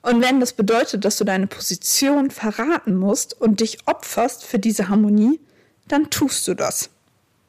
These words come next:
Du kannst dir das so vorstellen, so als bildlich zwei Pfeile nebeneinander, von dem sich der eine verbiegt und um den anderen schlingt. Ein Pfeil bleibt dabei ganz starr und geradeaus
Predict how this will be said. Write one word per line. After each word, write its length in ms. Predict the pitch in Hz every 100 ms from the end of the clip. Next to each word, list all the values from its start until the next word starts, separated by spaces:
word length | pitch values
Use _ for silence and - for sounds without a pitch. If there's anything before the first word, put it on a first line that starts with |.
| _ _ _ - - - - - - -
Du 80 |
kannst 240 | 220 285 294
dir 40 |
das 180 | 226 -
so 100 | 294
vorstellen, 640 | - 180 180 - 208 220 415 381 - - -
so 80 |
als 280 | 190 196 -
bildlich 560 | - 240 302 - 202 -
zwei 360 | - 254 285
Pfeile 500 | 349 - 311 254 208
nebeneinander, 800 | 202 220 240 233 214 180 165 185 - _ _ _ _ _ _ _
von 240 | - 233 208
dem 200 | 254 254
sich 200 | 233 -
der 160 | 214 -
eine 340 | 196 262 330
verbiegt 640 | 330 320 240 220 285 - - _
und 300 | 226 214 -
um 260 | 262 311 349
den 240 | 294 262
anderen 480 | 285 311 269 185 202
schlingt. 560 | - - 214 214 196 - _ _ _ - -
Ein 200 | 277 359
Pfeil 320 | - 392 226
bleibt 260 | 240 233
dabei 220 | 240 220 208
ganz 260 | 262 339
starr 300 | - - 277
und 100 | 254
geradeaus 580 | 220 196 - 277 480